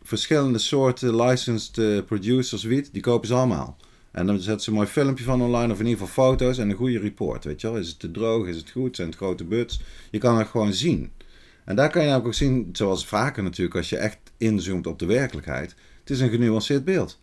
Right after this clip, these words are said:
Ja, er is gereguleerd wiet, die is echt heel slecht. Die, die zou je in Nederland in een koffieshop niet eens kopen, zeg maar. Maar ik zie ook gewoon het tegenovergestelde.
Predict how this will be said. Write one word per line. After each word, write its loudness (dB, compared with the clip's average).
Ja, 4
er 0
is -2
gereguleerd 0
wiet, 0
die -4
is -4
echt -4
heel 2
slecht. -6
Die, -4
die -4
zou 2
je 0
in 2
Nederland 2
in -4
een -4
koffieshop -4
niet -2
eens -4
kopen, 0
zeg -10
maar. -8
Maar -4
ik -4
zie -2
ook 0
gewoon -2
het -2
tegenovergestelde. 0